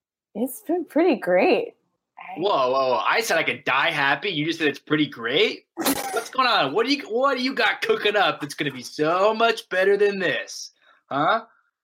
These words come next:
Speaker 2: Come on. We've peaked, baby.
Speaker 1: I'm fine with peaking, too.
Speaker 2: No, we didn't peak. We're, we got so much. But no, I, I do feel like this was the culminate, like we were saying at the beginning, this is the culmination of, like, so many, like,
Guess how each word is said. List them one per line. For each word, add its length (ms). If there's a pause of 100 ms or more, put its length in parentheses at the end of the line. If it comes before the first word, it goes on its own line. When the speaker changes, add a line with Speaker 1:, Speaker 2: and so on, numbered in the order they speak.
(320)
Speaker 2:
Come 600
on. 760 (440)
We've 240
peaked, 380
baby. 1400 (140)
Speaker 1:
I'm 140
fine 200
with 220
peaking, 560
too. 240
Speaker 2:
No, 160
we 120
didn't 160
peak. 280
We're, 180
we 100
got 120
so 100
much. 220 (160)
But 160
no, 80
I, 320
I 100
do 180
feel 160
like 160 (100)
this 180
was 120
the 60
culminate, 460
like 180
we 80
were 100
saying 220
at 60
the 80
beginning, 240
this 120
is 60
the 80
culmination 480
of, 60
like, 180
so 260
many, 220
like, 180